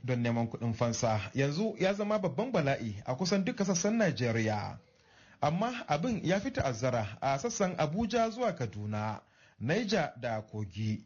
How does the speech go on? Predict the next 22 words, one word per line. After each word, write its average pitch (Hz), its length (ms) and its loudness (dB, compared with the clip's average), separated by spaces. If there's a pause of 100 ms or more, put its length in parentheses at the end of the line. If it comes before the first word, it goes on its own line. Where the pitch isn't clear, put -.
(300)
musamman 196 540 2
a 120 160 2
mahaɗarsu 202 680 0
da 127 220 2
babban 185 380 -4
birnin 220 260 -2
tarayyar 185 420 2
ƙasar, 220 300 0
wato 131 320 0
Abuja. 104 640 -2 (720)
Na 147 200 2
yi 220 60 0
wani 240 300 -2
tattaki 214 540 -2
mai 165 140 2
hatsarin 190 360 2
gaske 120 520 0
a 123 80 0
ɓangaren 202 480 0
Abuja 220 500 -2
zuwa 226 220 -2
Kaduna 113 640 -4